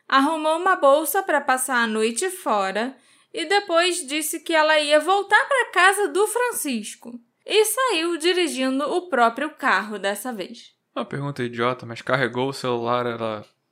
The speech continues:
Speaker 2: botou pra carregar? Ou ela pegou o celular e carregou na bolsa?
Speaker 1: Não, botou pra carregar um pouco, porque a bateria já devia tá acabando. É uma boa pergunta. Não é uma pergunta idiota.
Speaker 2: Obrigado.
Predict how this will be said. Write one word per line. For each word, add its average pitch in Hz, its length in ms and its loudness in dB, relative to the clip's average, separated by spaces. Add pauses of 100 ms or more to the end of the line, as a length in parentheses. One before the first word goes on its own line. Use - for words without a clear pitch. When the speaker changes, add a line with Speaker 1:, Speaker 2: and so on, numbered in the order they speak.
Speaker 2:
botou 113 420 -4
pra 110 120 -4
carregar? 117 600 0
Ou 143 80 0
ela 127 140 4
pegou 123 320 0
o 131 40 -4
celular 113 380 2
e 123 60 -2
carregou 117 340 -2
na - 120 -2
bolsa? 233 200 4
Speaker 1:
Não, 233 320 2
botou 220 320 -2
pra 233 160 -2
carregar 233 420 0
um 220 100 -2
pouco, 214 340 -4
porque 214 260 -10 (720)
a 202 240 -2
bateria 190 520 -2
já 202 160 -4
devia 196 340 -6
tá 196 120 -6
acabando. 247 400 -4 (380)
É 254 60 -2
uma 349 160 0
boa 262 180 -2
pergunta. 226 480 -8 (320)
Não 240 140 -4
é 226 40 -4
uma 196 100 -8
pergunta 202 400 -14
idiota. 214 240 -18 (120)
Speaker 2:
Obrigado. 165 380 -8